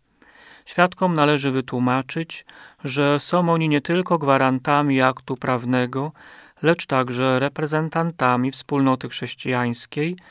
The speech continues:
która za ich pośrednictwem uczestniczy w akcie sakramentalnym odnoszącym się do tej wspólnoty, gdyż nowa rodzina jest komórką Kościoła. Ze względu na swój wybitnie społeczny charakter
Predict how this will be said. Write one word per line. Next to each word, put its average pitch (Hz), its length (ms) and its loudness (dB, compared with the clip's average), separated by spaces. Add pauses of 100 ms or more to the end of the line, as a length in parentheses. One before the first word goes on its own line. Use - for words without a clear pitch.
(220)
która 143 340 4
za 127 180 2
ich 180 180 -2
pośrednictwem 175 1120 -4 (440)
uczestniczy 190 840 -2
w 139 60 -2
akcie 123 400 -2
sakramentalnym 156 1200 -2 (480)
odnoszącym 151 800 0
się 143 240 -2
do 123 120 0
tej 123 180 -4
wspólnoty, 131 800 -4 (760)
gdyż 131 280 0
nowa 190 380 4
rodzina 170 480 0
jest 175 200 -4
komórką 127 600 -2
Kościoła. 123 680 -4 (920)
Ze 151 140 2
względu 214 480 6
na 185 180 4
swój 170 380 0
wybitnie 175 440 -2
społeczny 165 600 0
charakter 143 680 -2